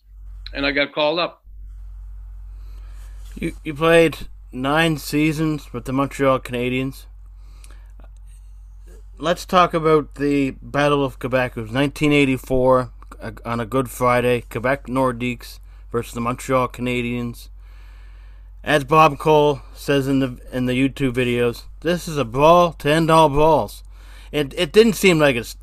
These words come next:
Speaker 2: it stopped. Like, it started when it started, and it just went on until everyone was ejected from the game almost. Like, just talk about your experience. Like, what led up to that brawl? Like, was there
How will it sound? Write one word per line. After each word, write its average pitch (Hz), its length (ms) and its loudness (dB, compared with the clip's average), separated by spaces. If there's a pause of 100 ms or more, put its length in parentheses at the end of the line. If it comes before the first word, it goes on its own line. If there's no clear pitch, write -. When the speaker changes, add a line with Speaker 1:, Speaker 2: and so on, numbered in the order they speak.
Speaker 2:
it 123 120 -6
stopped. 180 460 2
Like, 120 140 -2
it 117 100 -8
started 170 480 2 (240)
when 135 160 -2
it 135 140 -2
started, 160 520 2
and 135 160 -2
it 131 100 0
just 147 280 -6
went 135 240 -2
on 147 380 4 (360)
until 143 300 0
everyone 147 480 4
was 131 540 -4
ejected 139 460 -2
from 139 180 0
the 127 80 -2
game 160 280 4
almost. 95 440 -2
Like, 127 180 -2 (320)
just 160 180 -6
talk 190 200 6
about 185 240 4
your 170 160 6
experience. 143 600 -2
Like, 131 200 0 (320)
what 170 260 2
led 170 220 6
up 170 220 2
to 151 380 2
that 135 280 0
brawl? 143 400 4
Like, 135 240 0
was 131 220 -2
there 123 360 0